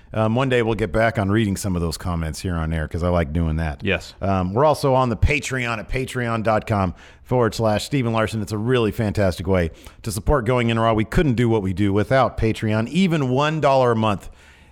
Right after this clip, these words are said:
Speaker 1: uh, get, uh, really, really goes a long way, uh, for the show. And in return, we give you, uh, Going In Raw ad-free on YouTube. Um, and then we also, uh, give you access to our Going In Raw Discord server. It's a really fantastic community we have there.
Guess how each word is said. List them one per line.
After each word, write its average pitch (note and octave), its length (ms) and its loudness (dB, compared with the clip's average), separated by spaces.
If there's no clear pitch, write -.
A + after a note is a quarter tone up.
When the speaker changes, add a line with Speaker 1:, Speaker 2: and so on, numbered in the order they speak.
Speaker 1:
uh, G2+ 560 0
get, A2 300 -2
uh, G2 340 -2
really, B2+ 300 2
really G#2+ 280 2
goes G#2 200 0
a G2 60 -2
long F#2+ 240 0
way, F2+ 300 2
uh, F#2 160 -4
for B2 140 -4
the A#2 100 0
show. D#3 320 2
And C3+ 380 0
in B2+ 140 0
return, B2+ 360 2
we B2 100 2
give A#2 200 0
you, A2+ 260 2
uh, G2+ 260 0
Going B2+ 260 0
In A2+ 100 0
Raw A2+ 160 2
ad-free C#3+ 460 0
on B2 100 2
YouTube. A2+ 520 2
Um, G#2 720 0
and A2+ 240 0
then G#2+ 220 0
we G#2 100 2
also, A2 440 2
uh, G2+ 200 2
give G#2+ 160 -2
you A2 80 -2
access C3 420 0
to - 140 -4
our A#2 80 0
Going B2 300 -2
In A#2+ 100 -2
Raw A#2 140 2
Discord C3+ 480 -2
server. B2 260 2
It's A#2 140 -2
a A#2+ 40 2
really A#2 220 2
fantastic G2+ 580 -2
community G#2 360 -2
we F2 100 -2
have F2 160 -4
there. E2 240 -6